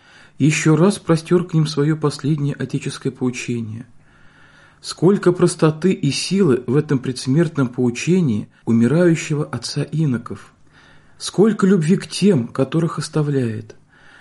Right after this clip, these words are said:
Он желает и заповедует, чтобы его духовные дети шли тем же путем к Царству Небесному, каким шествовал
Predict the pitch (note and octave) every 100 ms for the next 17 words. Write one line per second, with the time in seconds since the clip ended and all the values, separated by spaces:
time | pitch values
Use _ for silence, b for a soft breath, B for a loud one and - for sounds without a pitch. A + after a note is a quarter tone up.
0 | b b - D#3 D#3 C3 D3 D3 E3+ A2+
1 | G#2+ - B2+ D3+ D#3+ D3+ F#3+ D#3 A#2 G#2+
2 | - - - D#3 D3 D#3 D#3 E3 E3+ F#3
3 | E3+ E3 B2+ F#3+ - C#3+ C#3+ b - D3+
4 | E3+ D#3+ G#3+ G#3 F3+ F3+ E3+ - F#3 F3
5 | - F#3 G3+ E3 - C3 C3 B2 A#2 -
6 | - F#2 - b b - B2+ C#3+ C3+ -
7 | - E3+ D#3 D3